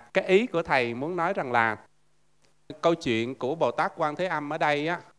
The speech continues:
thì nó giúp cho chúng ta cứ tiếp tục, à, cái vấn đề mà kỷ niệm Ngài để nhắc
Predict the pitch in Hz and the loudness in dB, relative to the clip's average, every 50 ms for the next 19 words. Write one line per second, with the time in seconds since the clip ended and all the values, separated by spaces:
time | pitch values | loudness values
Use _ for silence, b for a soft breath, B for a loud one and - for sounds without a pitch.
0 | _ _ _ - - 117 113 113 113 110 110 110 107 107 - _ _ _ _ _ | _ _ _ -10 -6 -6 -4 -4 -4 -4 -6 -8 -8 -10 -14 _ _ _ _ _
1 | _ _ 143 147 170 180 185 175 156 180 214 - - 160 143 - 175 180 185 - | _ _ -2 0 0 2 0 2 0 0 -2 0 -2 -4 -4 -2 -6 -4 0 0
2 | 151 147 143 143 - - 165 180 190 - _ 214 220 - _ - 113 - - _ | 2 2 0 -2 -4 -6 -6 -6 -6 -6 _ -8 -8 -4 _ -4 -4 -4 -8 _
3 | _ _ _ _ _ _ _ _ _ - 117 117 120 117 117 117 117 117 113 113 | _ _ _ _ _ _ _ _ _ -4 0 2 2 4 4 4 4 4 4 2
4 | 113 113 113 117 113 113 117 117 113 113 113 110 98 _ _ _ _ _ _ _ | 2 0 -2 -4 -6 -8 -8 -8 -8 -8 -10 -12 -14 _ _ _ _ _ _ _
5 | _ _ _ _ 165 175 180 175 156 170 180 190 156 135 123 117 113 113 117 113 | _ _ _ _ -6 -4 -4 -2 -2 -4 -4 0 2 2 2 2 0 0 -2 -2
6 | 110 107 107 - 120 143 175 160 110 110 127 135 131 120 110 110 107 110 123 156 | -2 -2 -4 -4 -4 -4 -2 -2 -4 -4 -4 -2 -2 0 0 0 -2 -2 -4 -4
7 | 165 165 135 151 202 | -6 -6 -4 -4 -6